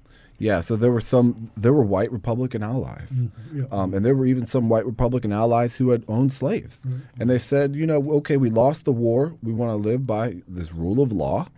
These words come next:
Speaker 1: You know, we're gonna follow the Constitution." And they actu-, some of them actually advocated for African American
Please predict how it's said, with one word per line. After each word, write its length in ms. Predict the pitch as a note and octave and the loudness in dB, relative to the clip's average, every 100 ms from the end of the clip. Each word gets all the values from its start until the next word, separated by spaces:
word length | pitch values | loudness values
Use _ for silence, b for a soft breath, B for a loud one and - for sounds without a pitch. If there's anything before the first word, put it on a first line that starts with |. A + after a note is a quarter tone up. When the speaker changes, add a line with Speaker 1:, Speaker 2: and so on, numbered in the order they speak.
| - | -10
Speaker 1:
You 100 | F#2+ | -6
know, 140 | E2+ | -4
we're 100 | A#2 | -4
gonna 140 | F#2+ E2+ | -6 -8
follow 360 | - F2+ G2 | -6 -2 0
the 120 | A#2+ G#3 | 0 -2
Constitution." 880 | F#2 F2+ - D#2 D2+ D2+ F#2+ B2+ C3+ B B B | -4 -6 -8 -10 -8 -8 -4 -6 -8 B B B
And 140 | A#2+ | 0
they 60 | B2+ | 0
actu-, 240 | C3 C3+ | 0 -4
some 200 | - C3 | 0 0
of 120 | D#3 | 2
them 180 | G#2+ A2 | 0 0
actually 480 | G2 A2+ - A2+ A2+ | 0 -4 -4 -2 0
advocated 680 | A2+ E3 G#2+ - E2 E2+ D#2+ | 0 -2 -4 -4 -4 -4 -6
for 180 | F#2 | -8
African 300 | D2+ D#2+ - | -6 -8 -8
American 600 | E2 D#2+ D2+ D2 D#2+ D2 | -6 -6 -6 -8 -10 -10